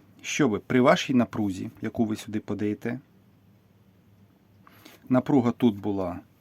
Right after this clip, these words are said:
нуль один вольта, ну, плюс-мінус, і отакий струм.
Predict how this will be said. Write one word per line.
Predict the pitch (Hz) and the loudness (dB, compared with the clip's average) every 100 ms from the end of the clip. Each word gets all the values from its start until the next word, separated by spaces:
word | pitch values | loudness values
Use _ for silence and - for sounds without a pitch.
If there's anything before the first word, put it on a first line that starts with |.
| _ _ - | _ _ -6
нуль | 117 104 | -4 -2
один | 101 110 123 | -4 -2 -2
вольта, | 202 247 220 202 180 _ - | 0 -2 -2 -8 -10 _ -10
ну, | 156 | -10
плюс-мінус, | - 139 - 135 131 120 - - _ _ | -8 -12 -6 -4 -4 -6 -12 -20 _ _
і | - 185 127 | -8 -6 -6
отакий | - - 110 131 | -8 -10 -6 -4
струм. | - - 98 | -6 -8 -10